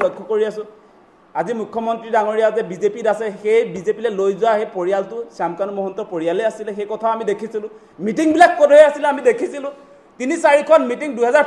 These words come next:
পোন্ধৰ চনত, যেতিয়া সৰ্বানন্দ সোণোৱালে হিমন্ত বিশ্ব শৰ্মাৰ বিৰুদ্ধে আচলতে গোচৰ তৰা হৈছে, চি বি আইক এই কেছ দিয়া হ'ব বুলি কোৱা হৈছিলে, তেতিয়াই সেই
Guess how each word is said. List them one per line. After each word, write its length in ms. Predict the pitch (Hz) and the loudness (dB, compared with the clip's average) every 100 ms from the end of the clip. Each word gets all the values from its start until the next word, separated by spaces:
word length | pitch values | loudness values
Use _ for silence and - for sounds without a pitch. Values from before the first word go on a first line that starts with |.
| 240 | 0
পোন্ধৰ 300 | 240 262 311 - | 4 8 8 8
চনত, 220 | 240 180 208 | 0 0 -2
যেতিয়া 280 | - 285 294 294 - - | 2 4 4 2 -4 2
সৰ্বানন্দ 360 | 214 285 285 302 294 | 4 4 6 6 6
সোণোৱালে 420 | 247 269 277 285 254 | 0 4 4 4 2
হিমন্ত 260 | 220 247 277 254 | 0 -2 -2 -2
বিশ্ব 160 | - 277 | -2 -2
শৰ্মাৰ 200 | 262 277 202 | 0 -2 -2
বিৰুদ্ধে 360 | 202 254 190 262 277 196 | -6 -6 0 2 2 0
আচলতে 360 | 202 240 247 262 185 | -4 -4 -2 -4 -4
গোচৰ 220 | 254 262 | -2 -2
তৰা 160 | 262 262 | 2 2
হৈছে, 160 | 247 254 254 | 2 0 -10
চি 80 | 208 | -2
বি 60 | 240 | 0
আইক 100 | 247 254 | 2 0
এই 40 | 254 | 0
কেছ 120 | 254 202 | -4 -2
দিয়া 140 | 180 254 | 2 4
হ'ব 100 | 262 269 | 6 2
বুলি 120 | 262 - | -4 0
কোৱা 140 | 254 226 | 2 2
হৈছিলে, 240 | 208 247 277 - - | 0 -6 -6 -12 -6
তেতিয়াই 360 | 214 214 247 302 - 151 - | -4 2 4 4 0 -8 2
সেই 160 | 254 | 4